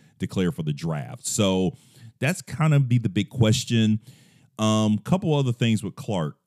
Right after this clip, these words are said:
As we, uh, and we didn't talk about this, but I did hear this. Clark became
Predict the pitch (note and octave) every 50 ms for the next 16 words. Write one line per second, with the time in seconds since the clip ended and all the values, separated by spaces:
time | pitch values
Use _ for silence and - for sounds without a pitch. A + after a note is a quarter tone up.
0 | _ _ _ _ - A2+ B2 B2+ A#2+ A#2 A#2 B2 B2 A#2+ A#2 A#2 A2+ A2+ A2 -
1 | - - D#2 F2+ F2 E2+ F2 F#2 G2 G2+ C#3 D#3 C#3 A#2 - B2+ A2+ G2 F2 E2
2 | D#2 D#2 - E2+ E2 D#2+ - - - F#2 F2+ E2+ C2+ E2 E2 D2 G2 G2 F2 -
3 | - - A#2+ A#2+ G#2+ F2 D2+ D2 C#2+ C#2+ C#2+ - - - _ _ _ _ _ -
4 | - - B2 C#3+ D#3 D3 - C#3+ C3 - - C#3+ A2+ A2+ A2 G#2+ G#2 G#2 G2+ G2+
5 | G2